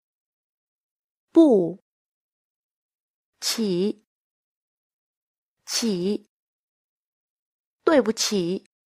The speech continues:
"Dui bu qi". Âm Hán Việt là đối bất khởi. Hãy nhắc lại, "xin lỗi".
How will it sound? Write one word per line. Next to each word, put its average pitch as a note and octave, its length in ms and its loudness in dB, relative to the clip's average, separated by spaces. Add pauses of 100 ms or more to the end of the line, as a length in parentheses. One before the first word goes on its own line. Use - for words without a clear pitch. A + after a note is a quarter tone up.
(3000)
"Dui D#4 120 6
bu G#3+ 100 0
qi". F#3 420 -2 (3000)
Âm D4+ 160 0
Hán B3 160 0
Việt C#4 180 2
là G3+ 320 2
đối G3+ 180 4
bất D#4+ 240 2
khởi. G3 500 -2 (840)
Hãy D4 160 -2
nhắc E4+ 180 2
lại, C#4+ 360 2
"xin - 240 0
lỗi". D#4 300 2